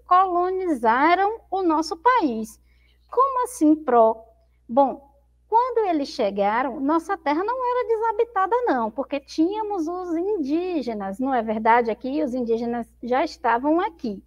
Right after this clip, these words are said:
Mas eles resolveram, é, fazer do Brasil uma colônia. Então, eles vieram para aqui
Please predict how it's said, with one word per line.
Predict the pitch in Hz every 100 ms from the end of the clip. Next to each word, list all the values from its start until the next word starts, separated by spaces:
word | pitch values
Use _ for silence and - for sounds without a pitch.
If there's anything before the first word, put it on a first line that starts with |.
| _ _ _ _ _
Mas | 403 466 349
eles | 311 311 285
resolveram, | 247 240 233 208 190 180 180 - _ _ _ _ _ _ _
é, | 214 214
fazer | 202 - 320 349 247 233 214 214
do | 208
Brasil | 208 208 214 269
uma | 311 311
colônia. | 370 339 269 247 240
Então, | 240 254 262
eles | 254 262 254
vieram | 254 370 285 233
para | 233 202 196
aqui | 196 - 196